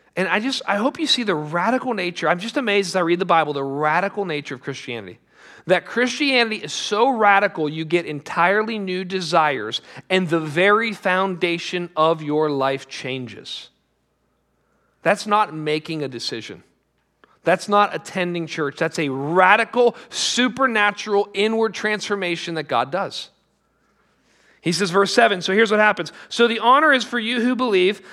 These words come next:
but for those who do not believe, the stone that the builders rejected has become the cornerstone." So basically he's gonna say, Jesus Christ is the cornerstone, and some people see it and see salvation, and some people see it and they stumble over it. Now, why do people stumble over things?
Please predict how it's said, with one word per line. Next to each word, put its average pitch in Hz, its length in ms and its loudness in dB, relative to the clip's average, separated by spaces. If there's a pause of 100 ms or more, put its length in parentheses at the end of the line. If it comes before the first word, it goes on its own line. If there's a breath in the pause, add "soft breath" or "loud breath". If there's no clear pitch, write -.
(120)
but 208 160 4
for 220 140 4
those 254 280 6
who 262 80 -2
do 226 140 -4
not 285 260 6
believe, 202 300 2
the 190 80 -4
stone 254 400 2
that 226 80 -6
the 196 100 0
builders 220 380 4
rejected 190 480 -2
has 175 180 2
become 175 320 -6
the 160 80 -8
cornerstone." 226 520 -2
So 180 200 -2 (180 loud breath)
basically 247 300 2
he's 214 100 -2
gonna 208 160 0
say, 202 360 0 (260 soft breath)
Jesus 269 420 2
Christ 240 440 2
is 196 180 -2
the 196 80 0
cornerstone, 220 920 2 (320 loud breath)
and 226 160 2
some 294 380 2
people 285 320 0
see 285 280 2
it 269 80 6
and 233 140 -2
see 269 240 2
salvation, 226 720 2
and 196 100 -4
some 285 300 2
people 277 280 -2
see 254 280 0
it - 20 4
and 208 100 -6
they 190 60 -2
stumble 220 480 0
over 196 240 4
it. 160 80 -4
Now, 180 80 2
why 240 220 6
do 311 80 -2
people 269 240 -2
stumble 269 320 4
over 190 160 2
things? 160 260 -6